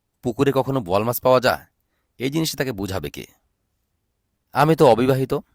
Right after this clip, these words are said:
শ্বশুরবাড়ি নাই। শাশুড়ি থাকলে একটা বড় মাছ শাশুড়িকে উপহার দিতাম। শালা সম্বন্ধে যারা আছে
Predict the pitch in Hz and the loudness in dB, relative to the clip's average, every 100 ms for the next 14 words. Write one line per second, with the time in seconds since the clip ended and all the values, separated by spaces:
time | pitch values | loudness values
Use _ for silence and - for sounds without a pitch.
0 | _ _ - 156 120 98 78 69 53 _ | _ _ -4 -2 0 -2 -4 -8 -12 _
1 | _ _ _ - 107 117 123 139 143 120 | _ _ _ -14 -8 -4 -4 -4 -6 -6
2 | 95 _ _ - 104 - 98 110 135 117 | -8 _ _ -10 -6 -2 2 4 4 0
3 | - _ _ _ - 156 - 147 120 98 | -4 _ _ _ -6 -2 0 0 0 -2
4 | 82 78 73 58 50 _ _ _ _ _ | -4 -10 -14 -14 -16 _ _ _ _ _
5 | _ - - _ - 113 104 - 139 147 | _ -20 -20 _ -4 0 2 2 0 0
6 | 147 151 151 - | 2 4 4 2